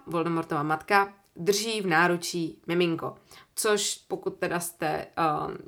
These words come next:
četli knížku, nevím, jak moc to bylo řečený ve filmu, abych pravdu řekla. Protože já jsem tyhle si pozdější filmy, tím, že mě moc jako, eh, nebaví, zase tolikrát neviděla, jako třeba ty první dva, tři, jo. Takže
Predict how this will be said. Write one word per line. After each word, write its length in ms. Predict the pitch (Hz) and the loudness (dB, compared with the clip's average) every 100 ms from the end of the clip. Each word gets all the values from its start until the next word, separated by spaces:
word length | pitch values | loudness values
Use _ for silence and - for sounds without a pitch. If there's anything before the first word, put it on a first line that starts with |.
| - | -14
četli 400 | - 180 160 147 - | -2 -2 -2 -8 -8
knížku, 640 | - 180 208 - 240 226 - - | -4 -2 -2 2 4 4 2 -6
nevím, 500 | 143 160 165 170 180 | -4 -2 0 0 0
jak 100 | 170 | -2
moc 200 | 170 170 | -4 -4
to 80 | - | -4
bylo 200 | 160 160 | -2 -2
řečený 340 | 165 156 170 165 | -2 -4 -4 -4
ve 80 | |
filmu, 320 | 160 180 160 - | -4 -4 -4 -4
abych 240 | - 147 | -6 -8
pravdu 320 | - 151 143 | -4 -4 -4
řekla. 240 | 147 143 - - 320 | -8 -8 -10 -12 -2
Protože 140 | - | 2
já 60 | 392 | 2
jsem 160 | 453 | 2
tyhle 240 | 427 247 277 | 0 0 0
si 100 | 330 | 0
pozdější 500 | - 214 226 226 302 | 0 0 -2 -2 -2
filmy, 340 | 277 208 160 | 0 0 0
tím, 180 | 170 190 | -2 0
že 100 | 202 | 2
mě 160 | 196 | 2
moc 220 | 202 196 196 | 2 0 -2
jako, 600 | 196 185 180 170 165 175 - _ - | 0 4 4 4 0 -4 -12 _ -4
eh, 40 | - 127 - | -2 -2 -2
nebaví, 460 | 185 294 339 170 - - - - | 4 6 6 0 -12 -20 -18 -2
zase 280 | 180 202 226 | 0 2 2
tolikrát 500 | 226 220 233 226 247 | 2 2 6 6 6
neviděla, 480 | 226 240 165 147 | 0 0 0 0
jako 220 | - 151 - | -2 -4 -8
třeba 300 | - 160 170 | -4 -2 0
ty 120 | 170 | -2
první 800 | - 180 165 170 165 160 160 160 | 0 0 0 0 0 0 -4 0
dva, 300 | 175 151 - | 4 4 2
tři, 300 | - - 151 | -2 0 0
jo. 140 | - - - - | -2 -6 -10 -20
Takže 280 | - 185 208 | -2 2 4